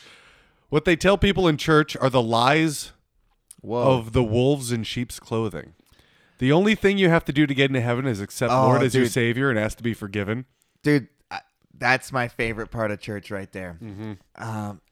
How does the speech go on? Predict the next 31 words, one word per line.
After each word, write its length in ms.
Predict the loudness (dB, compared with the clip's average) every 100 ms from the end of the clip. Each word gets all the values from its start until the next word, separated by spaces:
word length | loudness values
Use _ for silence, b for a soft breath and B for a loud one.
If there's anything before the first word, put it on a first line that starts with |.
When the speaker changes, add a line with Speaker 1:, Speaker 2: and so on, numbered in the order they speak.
| -6
Speaker 2:
everybody 640 | -6 -4 -4 -2 -2 -4
at 100 | -8
church 540 | -8 -6 -6 -8 -16 _ _ _ _ _
who 120 | -12
doesn't 500 | -6 -2 -2 -4 -8
believe 460 | -6 -4 -4 -6 -8
it 60 | -10
Speaker 1:
Exactly 500 | -6 2 2 2 2
what 140 | 2
I 120 | 4 2
believe 380 | 2 2 2
is 160 | -2 -4
wrong. 420 | -2 0 0 -4 -6
Speaker 2:
is 160 | -2
a 60 | -2
wolf 400 | 2 4 4 2
in 100 | -2
sheep's 380 | -2 -2 -2 -2
clothing, 460 | 0 2 2 0 -2
dude. 300 | -2 -2 -4 b b
And 100 | -4
they 160 | -2 0
mean 380 | 2 2 2 4
well, 360 | 6 6 4 -4 -4
and 480 | 0 2 2 -2 -8 _ -6
it, 180 | -6 -4
when 140 | -6
it 80 | -4
gets 300 | -2 -4 -4
heated 360 | -10 -10 -8 -10
enough, 360 | -8 -4 -4